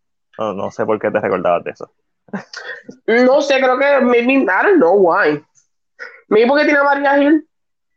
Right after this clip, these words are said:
Speaker 2: Maybe porque tiene a, a
Speaker 1: No, Maria
Speaker 2: Samuel
Speaker 1: Hill.
Speaker 2: Jackson.
Speaker 1: Varias
Speaker 2: Maybe,
Speaker 1: gente.
Speaker 2: maybe eso, maybe tengo una memoria específica de eso.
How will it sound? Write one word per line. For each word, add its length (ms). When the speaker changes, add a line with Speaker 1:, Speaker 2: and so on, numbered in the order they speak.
Speaker 2:
Maybe 220
porque 180
tiene 160
a, 960
a 260
Speaker 1:
No, 60
Maria 180
Speaker 2:
Samuel 220
Speaker 1:
Hill. 60
Speaker 2:
Jackson. 340
Speaker 1:
Varias 260
Speaker 2:
Maybe, 40
Speaker 1:
gente. 40
Speaker 2:
maybe 220
eso, 240
maybe 180
tengo 140
una 100
memoria 320
específica 560
de 180
eso. 340